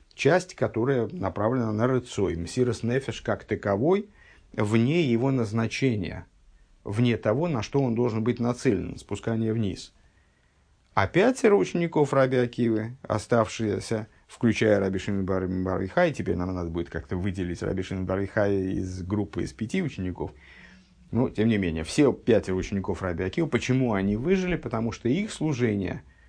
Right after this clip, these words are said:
их мсирос нефеш, вернее, который они переняли у Раби Акивы, он был таким же полным, как у самого Раби Акивы.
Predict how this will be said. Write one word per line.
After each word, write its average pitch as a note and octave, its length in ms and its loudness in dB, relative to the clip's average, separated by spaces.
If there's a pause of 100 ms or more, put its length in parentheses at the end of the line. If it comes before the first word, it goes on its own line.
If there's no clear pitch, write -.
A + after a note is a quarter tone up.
(120)
их D#3+ 200 0
мсирос B2+ 460 4
нефеш, G#2 340 0
вернее, F2 400 -6 (140)
который F#2+ 320 0
они F#2+ 240 0
переняли G#2 520 0
у G2 80 -2
Раби G2 220 0
Акивы, G2 400 0
он C3+ 160 -4
был B2+ 220 -2
таким B2+ 440 0
же G#2 160 0
полным, E3 540 0
как D#3+ 240 -2
у F3 40 -4
самого A#2+ 460 0
Раби D3 240 2
Акивы. G#2 520 -2